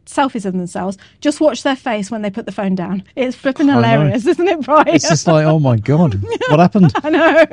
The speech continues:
Speaker 2: Super happy, look at me, and then bump.
Speaker 1: Anyway, not like us, who was completely miserable apart from when
Speaker 2: Yeah.
Speaker 1: the camera was turned
Speaker 2: Bad
Speaker 1: on when we
Speaker 2: aspirin
Speaker 1: were doing our
Speaker 2: faces.
Speaker 1: vlo-, vlogs. But yeah, although I will say, at the end of the day in Venice,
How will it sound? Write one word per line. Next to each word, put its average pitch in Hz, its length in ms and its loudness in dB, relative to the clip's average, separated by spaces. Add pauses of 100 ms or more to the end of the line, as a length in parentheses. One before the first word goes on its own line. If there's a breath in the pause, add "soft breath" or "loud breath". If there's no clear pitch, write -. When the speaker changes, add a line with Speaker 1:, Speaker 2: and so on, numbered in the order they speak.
(140)
Speaker 2:
Super - 340 2
happy, 131 380 2
look 160 160 0
at 156 120 0
me, 127 220 2
and 143 100 2
then 131 120 2
bump. 123 340 2 (600 soft breath)
Speaker 1:
Anyway, 233 400 2
not 311 200 2
like 285 240 0
us, 208 260 -2
who 240 100 -4
was 247 120 -4
completely 254 480 -4
miserable 220 560 -2
apart 214 320 -4
from 220 120 -8
when 220 100 -4
Speaker 2:
Yeah. 113 60 -2
Speaker 1:
the 107 60 -4
camera 233 240 -4
was 196 180 -4
turned 208 240 -4
Speaker 2:
Bad 127 140 2
Speaker 1:
on - 80 2
when - 0 -
we - 40 -4
Speaker 2:
aspirin 208 200 -2
Speaker 1:
were 208 60 -2
doing - 220 -2
our 196 140 -6
Speaker 2:
faces. 208 120 -6
Speaker 1:
vlo-, 196 160 -8
vlogs. 196 560 -4 (1080 soft breath)
But 285 120 0
yeah, 269 320 2 (1000 loud breath)
although 277 240 -2
I 254 100 0
will 269 200 -2
say, 202 520 -8 (140)
at - 120 -12
the 214 100 -4
end 233 240 0
of 190 100 -10
the 208 80 -8
day 196 320 -6
in 180 140 -8
Venice, 170 540 -10